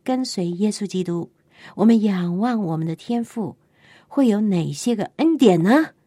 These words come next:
哇，很棒哎！第一个，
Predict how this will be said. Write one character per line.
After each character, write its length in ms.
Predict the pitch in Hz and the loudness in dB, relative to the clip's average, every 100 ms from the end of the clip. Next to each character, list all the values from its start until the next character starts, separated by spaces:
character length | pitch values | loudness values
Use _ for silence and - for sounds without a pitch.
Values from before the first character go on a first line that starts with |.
| _ _ _ _ - | _ _ _ _ -14
哇， 380 | - - - - _ _ _ | -12 -12 -14 -20 _ _ _
很 400 | - - 143 123 - _ | -8 -2 -2 -2 -10 _
棒 240 | 262 185 | 2 2
哎！ 200 | 147 123 - _ _ - | -2 -10 -14 _ _ 4
第 80 | |
一 100 | 294 | 4
个， 160 | 262 - | 4 0